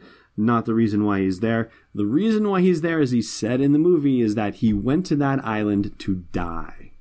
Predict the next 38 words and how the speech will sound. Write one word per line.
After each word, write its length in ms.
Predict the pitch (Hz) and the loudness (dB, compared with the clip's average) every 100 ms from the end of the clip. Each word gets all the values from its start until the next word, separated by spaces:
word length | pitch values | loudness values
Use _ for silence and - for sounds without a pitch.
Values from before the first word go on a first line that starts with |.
| _ - | _ -12
I 140 | 113 | -4
will 260 | 117 233 175 | 0 2 2
say, 200 | 117 101 | 0 0
though, 220 | 98 101 | 0 0
his 180 | 110 120 | 0 0
idea 460 | 117 120 165 160 | 0 0 0 0
of 160 | 101 92 | -2 -2
dying 540 | 110 113 104 92 95 | -2 0 -2 -4 -6
happens 480 | 98 107 101 95 87 | -4 -4 -2 -2 -2
really 720 | 87 101 113 117 113 107 101 | -2 2 4 6 4 4 2
slow. 520 | - - 107 101 92 | 0 -2 -2 0 -2
I 60 | 87 | -2
mean, 320 | 95 95 95 - - - - | 0 0 -4 -10 -20 -20 -6
that 260 | 110 113 107 | -4 -2 -4
jump 360 | 92 123 139 | -2 0 0
that 160 | 139 139 | 0 2
he 80 | 135 | 4
made, 500 | 135 135 139 143 139 | 4 2 2 2 0
uh, 160 | 117 107 | -2 0
riding 440 | 104 107 117 113 | 0 0 2 2
that 300 | 113 113 113 | 0 -4 -8
giant 480 | 98 107 113 113 - | -4 -2 0 -2 -4
pole 400 | - 113 123 123 | -2 0 2 0
across 480 | 117 120 117 120 - | 0 -2 -2 -2 -2
to 320 | 110 104 104 | 2 4 2
a 80 | 98 | 0
very 280 | 101 107 101 | -2 0 0
narrow 480 | 101 104 107 107 | 0 0 0 0
ledge 440 | 104 101 101 107 101 | 0 0 -2 -4 -2
and 160 | 101 | 0
then 320 | 98 98 101 95 | 0 -2 -2 -2
using 360 | 95 101 107 | -2 0 0
that 240 | 104 98 - | 0 -4 -6
pole 300 | 101 101 101 | -2 -2 -2
to 100 | 92 | -6
spear 320 | - 107 98 | -4 -2 -2
a 60 | |
fish. 300 | - 113 117 | -2 -4 -4